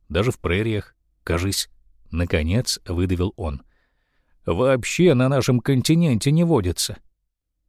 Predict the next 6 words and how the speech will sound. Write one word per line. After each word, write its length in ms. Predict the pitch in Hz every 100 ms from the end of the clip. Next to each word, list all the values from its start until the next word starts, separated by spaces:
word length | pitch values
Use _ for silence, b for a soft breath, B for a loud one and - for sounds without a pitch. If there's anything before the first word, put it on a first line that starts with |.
| _ _
"Вот 560 | 85 90 131 156 156 -
как", — 520 | 151 113 87 67 - _ _
подначил 640 | - 90 95 90 - 92 82
приятеля 640 | 85 90 151 - 123 120 -
ушлый 420 | 110 98 107 101
Мымриков. 540 | 98 82 69 - -